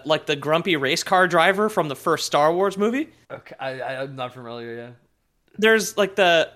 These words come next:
Speaker 1: when, when Anakin's still a kid and he's, like, now this is pod racing kind of part.
Speaker 2: Okay, I, I know the memes from, like, that, yeah.
Speaker 1: Have you not seen the movie? 'Cause the,
Speaker 2: I don't
Speaker 1: the, his
Speaker 2: know.
Speaker 1: rival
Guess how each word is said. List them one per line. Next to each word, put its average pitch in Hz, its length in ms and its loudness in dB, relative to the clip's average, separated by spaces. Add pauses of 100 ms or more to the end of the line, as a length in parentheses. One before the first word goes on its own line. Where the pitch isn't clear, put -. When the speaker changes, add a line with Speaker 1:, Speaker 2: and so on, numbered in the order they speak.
Speaker 1:
when, 190 380 0 (400)
when 190 380 0
Anakin's 214 460 0
still 196 200 0
a 147 60 0
kid 139 540 -2 (200)
and 165 160 -2
he's, 165 580 -8
like, 165 220 -4
now 165 220 2
this 165 240 -2
is 151 100 -8
pod 160 320 0
racing 190 380 -2
kind 208 220 -2
of 190 140 -4 (160)
part. 196 240 0
Speaker 2:
Okay, 123 440 -6
I, 180 140 2
I 180 100 -2
know 190 140 0
the 202 100 -4
memes 147 360 -10
from, 120 220 -12
like, 110 200 -14
that, 101 440 -14 (220)
yeah. 101 240 -18
Speaker 1:
Have 226 160 2
you 220 60 2
not 220 200 2
seen 254 140 -4
the 233 60 -2
movie? 165 300 -4
'Cause 208 280 -8
the, 170 340 -2
Speaker 2:
I - 40 -18
don't 156 60 -14
Speaker 1:
the, 170 160 0
his 190 240 0
Speaker 2:
know. 156 80 -8
Speaker 1:
rival 143 600 0